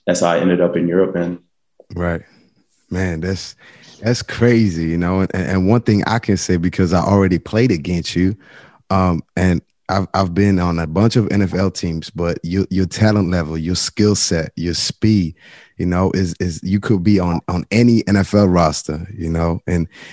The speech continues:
Speaker 2: and it's crazy. It's crazy to see, like, somebody with your skill set and, you know,
Speaker 1: Yeah.
Speaker 2: coming from, coming from a school that, you know, is not a, a, a big five school or whatnot. But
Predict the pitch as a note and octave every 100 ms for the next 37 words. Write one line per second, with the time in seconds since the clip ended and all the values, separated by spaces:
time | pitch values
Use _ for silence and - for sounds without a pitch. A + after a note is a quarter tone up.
0 | - - F2 D#2+ - A#2 C#3 C3 G#2 F#2
1 | F#2 _ _ - F2+ - A2+ A#2+ A2+ -
2 | F#2 A2 G#2 F#2 F2 G#2+ G#2 G2+ G2 F#2+
3 | - F2+ - A#2+ A#2 - G#2 D#2 _ -
4 | - _ - F#2 - B2 A2+ F2 A#2 A#2
5 | - G#2+ - A2+ A2+ - G#2 G2+ - A#2+
6 | A#2+ G#2+ G2 - A#2+ G2 F2 F2 F#2 F2+
7 | F2 D#2+ - - - F2 - E2 D#2 G2+
8 | - F#2+ F#2 - G#2+ G#2 F#2 F#2 F2 F2+
9 | G#2+ - _ _ _ _ - F#2 F#2 F#2